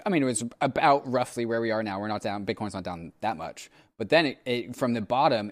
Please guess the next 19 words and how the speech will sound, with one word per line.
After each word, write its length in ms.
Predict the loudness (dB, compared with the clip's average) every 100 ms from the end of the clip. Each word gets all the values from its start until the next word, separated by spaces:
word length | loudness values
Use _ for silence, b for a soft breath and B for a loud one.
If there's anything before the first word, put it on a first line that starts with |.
| -6
it 140 | -2
goes 240 | 0 0 -2 2
up 340 | 4 4 -2 -20 _ b b b _ _ _ _
three, 260 | 4 6 8
it 80 |
goes 220 | 10 10 10
up 180 | 6 4
three 300 | 4 8 10
X. 360 | 10 8 0
It 80 | 4
goes 180 | 6 6
from 140 | 4
three 320 | -2 0 2
thousand 480 | 4 4 4 4 4
to, 80 | 6
like, 160 | 4 6
fourteen 460 | 2 2 0 0
thousand 360 | 4 4 4 4
dollars. 560 | 4 4 2 -6 -10